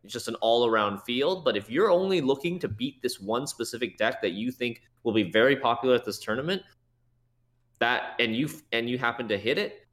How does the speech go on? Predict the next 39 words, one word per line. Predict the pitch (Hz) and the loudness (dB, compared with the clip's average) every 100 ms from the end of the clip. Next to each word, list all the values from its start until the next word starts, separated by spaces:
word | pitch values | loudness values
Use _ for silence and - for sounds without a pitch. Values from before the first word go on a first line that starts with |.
| _ | _
then | - 104 | -2 2
that | 110 107 | 2 2
could | 120 104 | -2 -4
give | 117 104 | -4 -2
you | 107 107 - | -2 -2 -4
a | 98 | -4
really | 95 101 95 | -2 -2 -2
big | 87 95 | 0 0
advantage | 90 90 87 87 87 - | 0 0 -2 -2 -8 -8
in, | 95 90 90 - 85 | -6 -4 -6 -10 -6
uh, | 82 - - _ - | -6 -6 -10 _ -8
a-, | - - 95 | -4 -2 0
and | 98 | 0
a | |
really | 92 95 95 | 0 0 0
big | 90 87 | 0 -2
head | 90 87 | -2 -4
start | - 90 - - _ _ | -2 -4 -4 -14 _ _
in | 104 87 | -2 0
that, | 85 78 - - | 0 -2 -8 -8
in | 98 | -4
that | 87 - | -2 -2
series. | - 92 85 - | -2 -2 -2 -8
So | - 107 101 - - _ _ - | 2 4 4 0 -18 _ _ 0
yeah, | 101 | 2
props | - 123 - | 4 2 2
to | 120 | -2
Super | 120 107 | -2 -4
J | 92 101 | 2 2
J, | 101 92 | 4 4
I | 87 | 4
think, | 90 87 | 0 -6
was | 85 | -6
the | 87 | -4
one | 87 | -2
that | 85 85 | -2 -2
pulled | 90 82 | -4 -4
it | |
off, | 82 85 | -4 -6